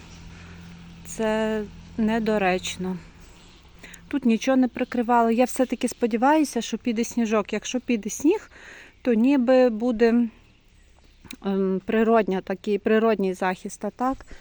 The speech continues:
от тут прикрила, тут взагалі дуже високо вже все.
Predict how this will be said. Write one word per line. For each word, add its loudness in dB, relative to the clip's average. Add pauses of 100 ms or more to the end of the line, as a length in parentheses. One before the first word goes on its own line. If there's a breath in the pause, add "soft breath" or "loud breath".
(460 loud breath)
от -8
тут -8
прикрила, -8
тут -12
взагалі -6
дуже -8
високо -8
вже -16
все. -12